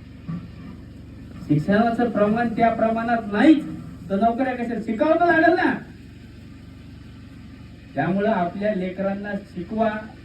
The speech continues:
काही जातीवादी लोक, काही जातीय द्वेष पसरवणारे लोक, काही जातीय अहंकार निर्माण करणारे लोक असं म्हणतात की बाबासाहेब आंबेडकरांबद्दल सर्रास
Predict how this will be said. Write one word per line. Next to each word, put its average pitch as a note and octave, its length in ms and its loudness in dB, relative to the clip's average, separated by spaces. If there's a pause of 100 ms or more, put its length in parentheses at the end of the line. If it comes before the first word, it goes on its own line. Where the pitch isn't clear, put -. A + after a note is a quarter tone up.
(560)
काही F#3 240 0
जातीवादी G3 600 0
लोक, G3 280 0
काही F#3 200 2
जातीय F3+ 460 0
द्वेष F#3 180 4
पसरवणारे F#3 640 -4
लोक, F3+ 180 -2
काही F3 220 0
जातीय D#3 300 -2
अहंकार E3+ 400 0
निर्माण F3 480 -2 (460)
करणारे G#3+ 440 4
लोक G#3+ 220 4 (680)
असं G#3 240 4
म्हणतात G3+ 400 2
की C4+ 520 2 (960)
बाबासाहेब A3 460 2
आंबेडकरांबद्दल A3 800 0
सर्रास C4+ 540 4